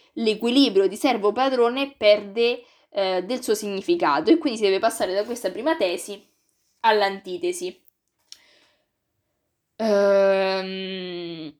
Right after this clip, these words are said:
quindi inizialmente l'uomo si riscatta attraverso,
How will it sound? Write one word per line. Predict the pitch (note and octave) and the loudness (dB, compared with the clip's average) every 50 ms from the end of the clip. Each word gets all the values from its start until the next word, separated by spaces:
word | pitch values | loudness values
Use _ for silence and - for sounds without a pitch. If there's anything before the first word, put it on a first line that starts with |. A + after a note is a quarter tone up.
| _ _ _ _ _ _ _ _ _ _ _ _ _ | _ _ _ _ _ _ _ _ _ _ _ _ _
quindi | - C4+ A#3 G#3+ G3 - | -4 -2 -2 -2 -2 -2
inizialmente | A3+ A3 G#3+ A3 - A#3 A#3 C4 B3+ A3 G#3 G#3+ A#3 | -2 -2 0 2 2 2 2 2 0 -2 -2 -2 -2
l'uomo | G#3 A#3 A#3+ A#3 G#3 G3 F#3+ G3 | 2 4 4 6 4 4 0 -4
si | G#3 - - A#3+ G#3+ | -10 -8 -6 -6 -6
riscatta | G#3 G3 G3 - - - A#3+ G#3+ G3 F#3+ - _ - F#3 E3+ D#3+ - _ _ | -4 -4 -6 -6 -4 -2 -2 -2 -2 -4 -8 _ -10 -10 -10 -10 -12 _ _
attraverso, | - G#3 G#3 - - G#3+ A3+ G#3 G#3+ G#3+ G#3+ - - - - - A3 G3 F#3 F3 E3 F3 E3 E3 E3 D#3+ E3 D#3+ D3 | -14 -14 -10 -4 -2 0 4 4 4 2 0 -4 -12 -12 -8 -6 -4 -2 -2 -2 -2 -2 -2 -2 -4 -6 -8 -10 -12